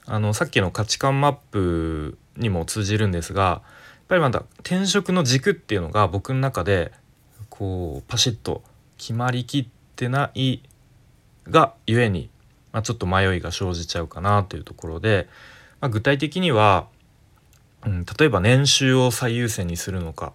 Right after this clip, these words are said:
それとも仕事のやりがいや成長を最優先にするのか、それとも、まあ、いわゆるワークライフバランスと呼ばれる、まあ、その、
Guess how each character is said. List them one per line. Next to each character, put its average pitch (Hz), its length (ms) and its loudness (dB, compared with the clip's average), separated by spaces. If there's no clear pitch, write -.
そ - 160 -8
れ 117 100 -2
と 123 120 -2
も 95 220 0
仕 - 180 -2
事 107 220 -2
の 107 160 2
や 98 180 2
り 113 140 2
が 113 160 6
い 110 120 4
や 107 120 4
成 101 240 -2
長 92 400 -4
を 143 220 0
最 98 220 -4
優 98 100 0
先 87 180 -6
に 85 80 -6
す - 140 -8
る 87 80 -6
の 82 120 -8
か、 - 180 -10
そ - 140 -6
れ 113 100 0
と 113 100 -2
も、 85 200 -2
ま 95 60 -2
あ、 - 20 0
い 95 80 2
わ 104 100 6
ゆ 92 60 4
る 87 80 0
ワ 104 220 8
ー - 40 -8
ク 104 280 -2
ラ 101 120 6
イ 92 80 2
フ 95 140 -2
バ 101 120 2
ラ 92 120 2
ン 85 100 -4
ス - 160 -10
と 85 160 -8
呼 82 80 -6
ば 85 160 -4
れ 85 80 -6
る、 82 240 -6
ま 95 120 -4
あ、 85 40 -6
そ - 160 -10
の、 80 240 -10